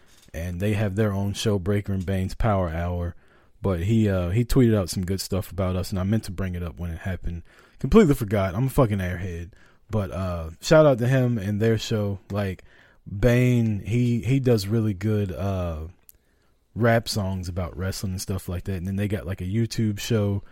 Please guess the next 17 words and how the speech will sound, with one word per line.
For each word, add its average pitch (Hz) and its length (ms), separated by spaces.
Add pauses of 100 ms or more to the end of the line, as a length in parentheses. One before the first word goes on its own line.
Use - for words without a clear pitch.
(260)
where 92 100
they've 101 200
created 101 440
all 98 160
these 98 180
podcasters 101 840
that 92 160
are 80 260
wrestling, 95 560
and 87 120
they 87 80
got, 85 180
like, 92 140
a 80 40
league 98 460
going 101 340
on. 98 420